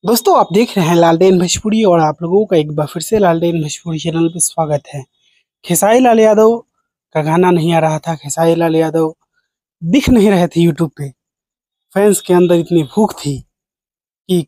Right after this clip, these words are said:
कैसे भी करके एक गाना आ जाए। और एक गाना का पोस्टर आता है, फिर टीजर आता है और टीजर पे फैंस कुछ इस प्रकार से टूट पड़ते हैं कि वो टीजर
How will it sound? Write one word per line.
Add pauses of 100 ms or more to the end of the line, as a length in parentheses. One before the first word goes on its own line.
(160)
कैसे
भी
करके
एक
गाना
आ
जाए। (840)
और
एक
गाना
का
पोस्टर
आता
है, (580)
फिर (220)
टीजर
आता
है (760)
और (180)
टीजर
पे
फैंस (880)
कुछ (120)
इस
प्रकार
से
टूट
पड़ते
हैं (760)
कि
वो
टीजर